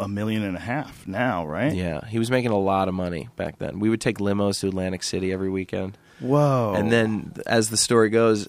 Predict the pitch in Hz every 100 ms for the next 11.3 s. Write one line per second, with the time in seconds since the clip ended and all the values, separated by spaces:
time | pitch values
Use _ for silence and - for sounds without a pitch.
0 | - - 120 107 107 104 101 - - -
1 | 104 101 95 92 - 98 92 - 101 92
2 | - 147 139 117 123 135 147 143 - 151
3 | 151 - 110 - - 107 101 98 98 95
4 | 92 90 85 101 95 104 95 95 - 101
5 | 95 - 95 92 87 90 87 87 90 -
6 | 85 - 92 92 - 92 92 90 85 92
7 | 95 - 95 - _ - - - - 76
8 | 80 113 117 107 98 - - 131 113 104
9 | 98 98 98 98 98 - 101 98 101 107
10 | 98 98 98 95 98 113 - 110 101 101
11 | 104 -